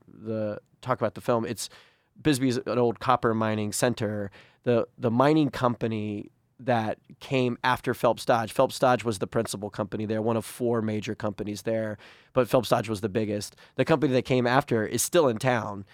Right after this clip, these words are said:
And even though they're not doing, the mines actually closed in nineteen seventy-five, but they're doing chemical mining, and they still have a large stake in aspects of the town, including owning the rail bed that we basically illegally built our train on,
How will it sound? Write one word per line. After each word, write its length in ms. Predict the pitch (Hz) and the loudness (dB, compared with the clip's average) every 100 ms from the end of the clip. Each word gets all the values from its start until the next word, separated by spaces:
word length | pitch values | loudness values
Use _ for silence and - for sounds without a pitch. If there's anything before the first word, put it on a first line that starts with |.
| - _ _ | -20 _ _
And 520 | 135 123 117 113 107 - - | 2 4 4 2 -4 -8 -2
even 300 | 139 135 135 | 2 4 6
though 100 | 127 | 6
they're 140 | 123 | 6
not 200 | 123 - | 4 0
doing, 400 | 120 127 117 110 | 0 2 2 0
the 80 | 117 | 0
mines 340 | 123 131 123 | 4 4 2
actually 260 | 117 - 117 | 0 0 -4
closed 340 | - 127 113 | 2 2 2
in 60 | 117 | 0
nineteen 260 | 113 - | -2 -2
seventy-five, 560 | 107 110 104 - 123 107 | -2 -2 -2 0 2 2
but 140 | 107 | -2
they're 160 | 135 131 | 0 0
doing 420 | 107 127 123 110 | 0 0 0 -2
chemical 380 | - 120 120 120 | -2 -2 0 0
mining, 580 | 117 113 113 110 110 110 | 0 0 0 0 -2 -4
and 200 | - 110 | -4 -2
they 120 | 110 113 | -2 -2
still 320 | - 143 123 | 0 4 4
have 180 | 113 110 | 4 0
a 100 | 101 - | -4 -4
large 340 | 127 110 104 | -2 -2 -4
stake 520 | - 170 135 113 - - | -2 2 4 2 -8 -6
in 340 | 120 110 110 - - - | -2 -2 -4 -8 -20 -6
aspects 400 | - 120 - 113 | -2 0 0 -2
of 40 | 107 | 0
the 40 | |
town, 240 | 143 143 123 | 2 4 2
including 640 | 117 - 185 160 127 123 | 0 2 4 6 4 2
owning 340 | 131 139 139 123 | 4 6 4 4
the 80 | 120 | 4
rail 220 | 139 127 | 6 4
bed 300 | 110 113 107 | 4 0 0
that 140 | 113 | -2
we 300 | 117 117 113 | -2 -2 -2
basically 560 | - 127 123 127 120 113 | 0 0 0 0 0 0
illegally 540 | 117 120 117 117 113 | 0 0 0 -2 -2
built 280 | 101 113 110 | -2 -2 -2
our 160 | 135 110 | -4 -6
train 300 | - 131 110 | 0 2 2
on, 300 | 107 107 | -2 -4